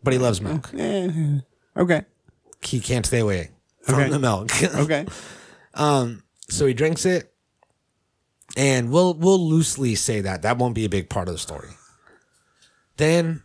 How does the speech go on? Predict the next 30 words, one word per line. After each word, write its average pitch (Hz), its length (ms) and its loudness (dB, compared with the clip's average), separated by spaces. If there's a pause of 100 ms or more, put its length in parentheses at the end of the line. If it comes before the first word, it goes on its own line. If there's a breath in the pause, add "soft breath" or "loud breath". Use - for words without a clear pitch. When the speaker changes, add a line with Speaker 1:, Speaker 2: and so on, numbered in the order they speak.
(100)
Speaker 1:
he 127 100 -2
drinks 160 280 0
the 175 80 2
milk, 120 360 0 (680)
he - 140 -8
puts - 280 -2
it 147 80 -4
down, 101 400 -4 (720)
and 123 160 0
you 113 80 2
see 123 420 0 (1300)
Burr, 139 360 -2 (160)
Big 120 200 -2
Burr 165 320 -2 (220)
Speaker 2:
Big 151 220 0
Burr. 175 240 2 (560)
Speaker 1:
is 120 160 -6
right 123 180 0
behind 117 380 -4
him. - 140 -18 (240)
Speaker 2:
Okay. 147 420 -2 (880)
Speaker 1:
She - 220 -2
watches 120 500 -2
him 98 140 -8
put 107 220 -2
it 95 140 -4
in 104 140 -4
the 95 60 -2
fridge - 460 -8 (520)
Speaker 2:
Mm-hmm. 113 380 0